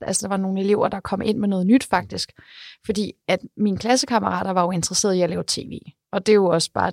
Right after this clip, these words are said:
sådan set det, vi skulle lære at lave, ikke? Men jeg begik lidt mere i medieverdenen, altså i, i online. Og, øh, og det var, kunne de jo godt mærke, det var den,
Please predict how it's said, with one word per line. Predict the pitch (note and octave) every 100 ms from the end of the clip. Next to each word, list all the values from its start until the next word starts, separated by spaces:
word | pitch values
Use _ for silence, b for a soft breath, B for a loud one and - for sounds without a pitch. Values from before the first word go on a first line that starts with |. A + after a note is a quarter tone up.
| -
sådan | - E3+
set | E3+ E3+
det, | E3+
vi | E3
skulle | - F#3 D#3+
lære | D3+
at | D#3
lave, | - D#3+ G#3+
ikke? | A#3+
Men | G#3+ F#3+ B B B B -
jeg | G#3+ A3
begik | A#3 A3 G#3
lidt | G#3
mere | G3+ G3
i |
medieverdenen, | G#3+ C4 A#3+ F#3 F3+ - - -
altså | - F3+
i, | F3 E3+ E3+ F3+ -
i | - - - - - - _ _ -
online. | - G#3+ A#3+ F#3 F3 D#3+ - _ _ B B B B B B B B _ _ _ _
Og, | G#3 G3 F#3+
øh, | F#3+ -
og | G#3
det | A3+ G#3 - G3
var, | G#3 G#3 -
kunne | - G3+
de |
jo | G3 F#3+
godt | G3
mærke, | G3+ F#3+ F3+
det | F#3+
var | F#3+
den, | - G3+ - G3